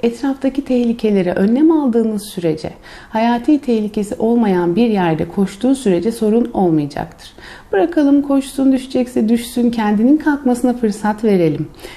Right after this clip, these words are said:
Düştüğünde kalkmayı da öğrensin. Düştükçe düşmemeyi öğrensin. Bırakın evi dağıtsın, daha sonra sabırla toplamayı öğretin. Zamanla bu davranışa alışacak. Dağıttığını toplamayı da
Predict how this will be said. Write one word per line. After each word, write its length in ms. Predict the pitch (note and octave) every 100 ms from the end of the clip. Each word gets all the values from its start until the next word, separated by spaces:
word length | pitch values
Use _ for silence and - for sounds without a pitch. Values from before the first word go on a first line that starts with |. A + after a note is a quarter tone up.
| -
Düştüğünde 440 | A#3+ A#3 - C4 C#4
kalkmayı 520 | A3 F#3+ F#3+ F#3+ B3
da 100 | C4
öğrensin. 760 | F#3+ F3+ E3 D3 D3 - D3 C#3+ -
Düştükçe 760 | F#3+ - - D4 - - F3 G3+ -
düşmemeyi 640 | A3+ A#3 G#3+ F#3+ E3+ D#3+ D3+
öğrensin. 640 | D3 C#3+ C3+ - - - - - - - - -
Bırakın 380 | B3 B3+ A#3+ A#3
evi 240 | A3 A#3+ A3
dağıtsın, 600 | A#3 A#3+ - A3+ A3+ B3+
daha 200 | C#4 D4
sonra 300 | C#4+ C4 B3
sabırla 580 | B3 A3 A#3+ C#4+ C#4
toplamayı 600 | C4 B3 A#3+ G#3 G3 G3
öğretin. 540 | F#3+ F3 E3+ E3+ E3+ D3+ - - - - -
Zamanla 520 | G#3 B3+ D4 B3+ G3+
bu 100 | B3
davranışa 640 | A#3 A3 G#3 G3 F#3 G#3 -
alışacak. 640 | F#3+ F#3+ F3+ E3 D#3+ - - -
Dağıttığını 560 | F#3+ G3 G3 F#3+ G3+ A#3
toplamayı 640 | B3 A#3+ G#3+ G3+ G3+ A3
da 200 | G#3+ F3